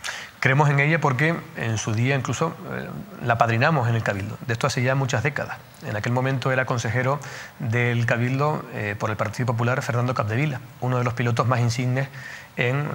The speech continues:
la trayectoria del, del campeonato de rally. Más allá del origen, lo importante es que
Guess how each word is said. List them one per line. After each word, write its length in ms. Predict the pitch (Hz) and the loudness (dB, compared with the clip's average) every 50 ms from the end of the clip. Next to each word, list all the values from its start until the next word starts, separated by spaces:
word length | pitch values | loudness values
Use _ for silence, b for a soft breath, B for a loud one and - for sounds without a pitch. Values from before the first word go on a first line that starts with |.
| - 131 | -4 -4
la 80 | 127 | -2
trayectoria 500 | - 131 113 110 107 - 127 127 127 123 | 0 0 0 0 0 0 2 2 2 4
del, 280 | 120 117 110 104 117 - - - 139 123 | 2 2 2 0 -2 -4 -8 -8 -8 -6
del 260 | 110 107 104 101 101 107 | -4 -4 -4 -4 -4 -4
campeonato 400 | - - 107 127 117 120 117 123 | -4 -2 -2 0 0 0 0 0
de 80 | 113 107 | 0 2
rally. 260 | 120 127 113 104 113 - - B B B B B B B B B B B B B - - - - - | 2 2 0 0 -2 -6 -10 B B B B B B B B B B B B B -18 -16 -14 -6 2
Más 180 | 156 147 147 151 | 4 6 6 6
allá 140 | 156 156 | 6 6
del 100 | 151 151 | 6 6
origen, 380 | 147 143 151 139 117 147 160 180 - - - | 6 6 6 4 4 2 2 0 -4 -6 -2
lo 80 | 165 123 | 0 0
importante 420 | 117 117 120 113 - 131 123 139 | 2 2 2 2 2 2 4 2
es 60 | 139 | 0
que 200 | 120 - 147 147 | 2 2 2 0